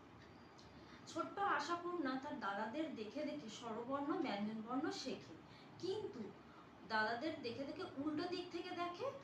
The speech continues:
এবং উল্টো উল্টো শেখে। প্রকাশক এখানে এই, উম, ট্রিলজি সম্পর্কে কিছু আলোচনা করেছেন, তার ছোট্ট একটি অংশ আমি তুলে দিচ্ছি।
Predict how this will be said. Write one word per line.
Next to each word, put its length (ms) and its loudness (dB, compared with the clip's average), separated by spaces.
এবং 280 2
উল্টো 300 6
উল্টো 540 2
শেখে। 420 0
প্রকাশক 520 4
এখানে 520 2
এই, 280 2
উম, 420 0
ট্রিলজি 420 2
সম্পর্কে 720 2
কিছু 260 0
আলোচনা 760 4
করেছেন, 380 0
তার 160 4
ছোট্ট 260 -4
একটি 300 0
অংশ 360 2
আমি 240 4
তুলে 220 2
দিচ্ছি। 440 -10